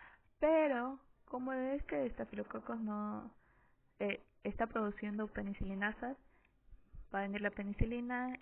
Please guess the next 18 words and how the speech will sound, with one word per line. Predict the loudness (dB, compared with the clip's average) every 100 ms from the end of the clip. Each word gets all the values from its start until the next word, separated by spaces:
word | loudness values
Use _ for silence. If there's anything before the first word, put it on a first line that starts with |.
| -12
y | -6 -2 -2 -2 -2
esta | -2 -2
enzima | -4 -4 -4 -2 -2
penicilinasa, | -2 -4 -6 -8 -6 -6 -6 -8 _
pa, | -6 -6 -10 -14
la | -6 -2
va |
a | -2
cortar | -4 -4 -4 -6 -20 -20 -10
y | -4
deja | -2
actuar. | -2 2 0
Esto | 0 -2
va | -2
a | -2
ser | -2 -2 -2
una | -2 0
resistencia | -2 -4 -8 -8 -8 -8 -12